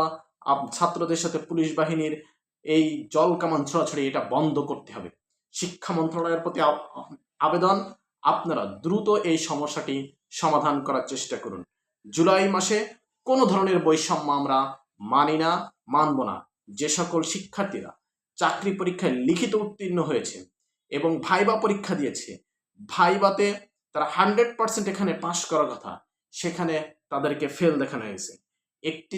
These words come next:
চাকরির মাধ্যমে আর্থিক স্বাধীনতা একটি শিক্ষার্থী পায়, একটি চাকরির মাধ্যমে একজন শিক্ষার্থীর একটা নতুন পরিচয় হয়, একটি চা-, শিক-, চাকরির মাধ্যমে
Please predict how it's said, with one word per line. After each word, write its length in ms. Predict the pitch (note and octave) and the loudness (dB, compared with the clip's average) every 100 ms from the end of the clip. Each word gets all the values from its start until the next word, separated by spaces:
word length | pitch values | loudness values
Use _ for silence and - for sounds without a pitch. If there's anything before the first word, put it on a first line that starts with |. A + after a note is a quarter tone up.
| F#3 | -6
চাকরির 420 | F3 - F#3+ G3 | -6 -4 -2 2
মাধ্যমে 420 | F3+ F3 F#3 G3+ B3+ - _ _ - | 2 2 2 0 0 -6 _ _ -4
আর্থিক 360 | F3 - A3+ - | -4 -4 -6 -2
স্বাধীনতা 520 | G3+ F3+ F#3 F#3 F3 - G3 _ _ - | 0 2 0 2 4 4 0 _ _ -16
একটি 260 | - - | -14 -8
শিক্ষার্থী 540 | - E3 - - - C#3 | -6 -6 -10 -20 -10 -2
পায়, 280 | B2+ F#2 - _ _ - | 0 0 -4 _ _ -10
একটি 280 | D3 - G3+ | -10 -8 -4
চাকরির 360 | G3 F#3+ G#3 G3 | -2 0 0 2
মাধ্যমে 400 | F3+ F3+ G#3 A3 B3+ - _ | 2 2 2 2 -2 -10 _
একজন 320 | C#3+ C#3+ G3 F#3 | -8 -6 -4 -4
শিক্ষার্থীর 500 | - - G#3+ G3+ G3+ | -4 -8 -8 -4 -4
একটা 160 | - G3+ | 0 2
নতুন 300 | E3+ F#3 A3 G3+ - | 2 0 -2 -2 2
পরিচয় 400 | B3 B3+ G#3 D3+ | 2 4 2 2
হয়, 240 | A2+ E2+ - _ _ _ - | -2 -6 -10 _ _ _ -4
একটি 300 | F3 F3 A3+ G#3+ | -4 -4 -6 -2
চা-, 240 | G3 G3+ | 0 2
শিক-, 360 | - G3+ - F3+ | 0 -6 -12 -2
চাকরির 360 | F3+ F3 G3 G#3 | 0 0 -2 0
মাধ্যমে 420 | G3 F#3 G#3 | 0 0 2